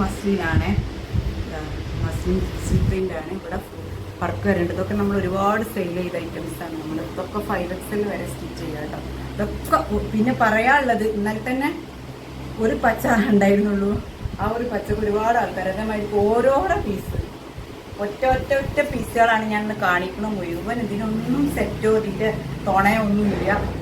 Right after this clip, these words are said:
ആകെ ഓരോരോ പീസും ഓരോരോ മോഡൽ. അപ്പം ഇതും ആയിരത്തി ഇരുന്നൂറ്റി അമ്പതിന്. ഇതൊക്കെ ഒന്നും കൂടി പറയാം, ഓരോ പീസുള്ളൂ, ക്ലിയർ സെയിലാണ്. ഓരോരോ പീസാണ് കാണിക്കുന്നത്. ഒക്കെ ക്വാളിറ്റി ഉള്ള പ്യുവർ മസ്ലിൻ ഐറ്റംസ് ആണ്.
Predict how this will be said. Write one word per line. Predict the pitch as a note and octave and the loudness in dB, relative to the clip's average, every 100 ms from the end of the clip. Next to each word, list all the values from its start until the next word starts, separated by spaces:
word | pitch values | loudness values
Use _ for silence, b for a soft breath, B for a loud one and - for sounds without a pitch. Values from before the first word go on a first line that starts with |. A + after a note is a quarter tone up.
| E3 | -2
ആകെ | F3 G3 B3+ G#3+ | -2 0 2 4
ഓരോരോ | G#3 A3 A#3+ B3 | 4 2 0 -2
പീസും | G#3+ G3+ A3+ G#3 | -2 -4 0 0
ഓരോരോ | F3+ F#3 G3 G#3 F3+ | 2 2 2 2 0
മോഡൽ. | E3 D#3+ E3 D3+ - - C3 - - G3 | 0 0 0 -2 -8 -10 -10 -10 -6 -4
അപ്പം | B3+ C4+ - | -4 -4 -2
ഇതും | A3+ B3+ D4+ G3+ | 0 0 2 2
ആയിരത്തി | G3 G3 G3+ G#3+ | 4 2 0 -2
ഇരുന്നൂറ്റി | F#3+ F3+ F3+ F#3 | -2 -4 -4 -2
അമ്പതിന്. | E3 E3+ F3+ F#3 | -2 -2 -2 -2
ഇതൊക്കെ | G3 - - B3+ A#3 - - | -4 -6 0 2 2 -2 -10
ഒന്നും | F#3 F3+ | -8 -4
കൂടി | G#3 B3 | -2 0
പറയാം, | G#3 F3+ F3+ - F#3 | 0 0 -2 0 2
ഓരോ | G3+ A3+ G#3+ | 2 0 -2
പീസുള്ളൂ, | E3 - F3 F3+ F3+ | -6 -6 -6 -6 -6
ക്ലിയർ | E3+ E3 - | -6 -8 -8
സെയിലാണ്. | G3 G3 E3+ D#3+ F#3+ - - - - E3+ F3 | -6 -4 -4 -4 -4 -8 -10 -10 -8 -6 -2
ഓരോരോ | G3+ A#3+ B3+ - | 0 0 0 -2
പീസാണ് | - - F#3+ F3+ F3 | -6 -4 -4 -4 -4
കാണിക്കുന്നത്. | D#3 - - E3+ - | -4 -4 -4 -4 -4
ഒക്കെ | - - C#4 A#3+ | -8 -6 -6 -2
ക്വാളിറ്റി | G3+ F#3 G#3 G#3 A3 | -2 0 -2 -2 -2
ഉള്ള | F#3+ G#3 | 0 0
പ്യുവർ | G3+ G3 B3 C4 | 0 4 4 4
മസ്ലിൻ | G3+ G3 F#3+ F#3 E3+ | 0 -4 -6 -4 -4
ഐറ്റംസ് | - E3+ - E3 | -4 -8 -6 -6
ആണ്. | D#3 | -4